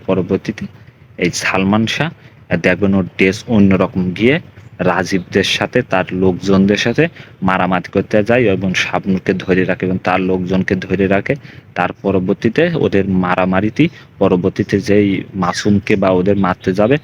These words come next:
তখনই ওর মা ওই যে রেহেনা, আহ, রেহা-, রেহেনা ও ওর বন্দুক তাক করে পরবর্তীতে ধরে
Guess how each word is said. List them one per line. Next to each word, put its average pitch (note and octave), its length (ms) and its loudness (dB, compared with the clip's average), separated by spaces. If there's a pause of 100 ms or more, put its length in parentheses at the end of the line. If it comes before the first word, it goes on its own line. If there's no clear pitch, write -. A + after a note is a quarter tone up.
(240)
তখনই G2 340 0
ওর G2 160 2
মা F2+ 320 0
ওই F#2 160 2
যে F2+ 180 2
রেহেনা, G2 440 2
আহ, - 640 -4
রেহা-, F#2 320 0
রেহেনা G#2 420 2
ও G2 240 4 (520)
ওর G2 160 2
বন্দুক F#2 460 2
তাক F#2 240 -2
করে A2+ 140 0
পরবর্তীতে G2 720 -2
ধরে G#2 540 0